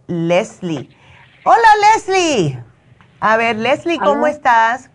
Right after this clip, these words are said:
Speaker 1: Cuéntame.
Speaker 2: Sí, buenos días.
Speaker 1: Buenos días, Leslie.
Speaker 2: Buenos días, doctora.
Speaker 1: A ver.
Speaker 2: Es Leslie, no Leslie.
Speaker 1: A ver, ¿cómo te
Speaker 2: Ah.
Speaker 1: sientes?
Speaker 2: Mire, doctora, lo que pasa es de que últimamente, bueno, yo ya le he hablado otras veces que me ha dado mucho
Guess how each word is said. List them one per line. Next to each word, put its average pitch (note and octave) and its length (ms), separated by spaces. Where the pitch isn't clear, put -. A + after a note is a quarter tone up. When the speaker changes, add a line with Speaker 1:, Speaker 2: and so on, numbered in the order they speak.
Speaker 1:
Cuéntame. F3 800
Speaker 2:
Sí, B3 80
buenos B3+ 320
días. C#4+ 180
Speaker 1:
Buenos A3 340
días, D#3+ 340
Leslie. C3 400
Speaker 2:
Buenos A3 260
días, A3 160
doctora. F3+ 320
Speaker 1:
A F3+ 320
ver. G3 80
Speaker 2:
Es G#3 120
Leslie, E3+ 180
no F3 100
Leslie. D#3+ 400
Speaker 1:
A F#3 160
ver, D#3+ 320
¿cómo D4 340
te E4 180
Speaker 2:
Ah. G#3 360
Speaker 1:
sientes? D3+ 320
Speaker 2:
Mire, A3+ 320
doctora, A3 500
lo G3+ 160
que G3 80
pasa A3+ 360
es A3+ 60
de A3 120
que G3 360
últimamente, A3 720
bueno, G3 260
yo F#3+ 140
ya A3+ 200
le A#3 100
he A3+ 40
hablado G#3+ 360
otras G3+ 320
veces G#3+ 340
que F#3 100
me F3+ 120
ha F3+ 60
dado F#3+ 180
mucho F#3+ 360